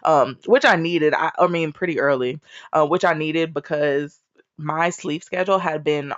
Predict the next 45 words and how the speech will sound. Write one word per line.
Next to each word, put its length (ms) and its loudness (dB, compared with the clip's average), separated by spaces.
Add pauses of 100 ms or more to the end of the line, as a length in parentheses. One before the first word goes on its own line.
(100)
all 360 6
over 300 0
the 80 0
place, 340 -2
especially, 480 -4
like, 160 -4
adjusting 580 -6
to 340 -4
a 180 0
new 280 -8
job. 400 0
Like, 360 0 (360)
child, 360 -2
it 60 -4
was 200 -4 (1600)
a 60 -14
lot 260 -16
going 280 -8
on, 180 -8
so 80 -8
I 100 -4
needed 320 -8
that 160 -12
sleep. 320 -12
But 280 0 (720)
I 100 6
do 220 6
say 160 4
that 260 2
to 100 -6
say, 340 -6 (480)
um, 600 0 (200)
the 120 4
next 160 -2
morning 260 -2
I 120 -2
did 120 -4
wake 160 2
up 100 0
high. 180 2
I 140 0
was 200 0
up, 340 2 (120)
like, 520 0 (560)
for 200 2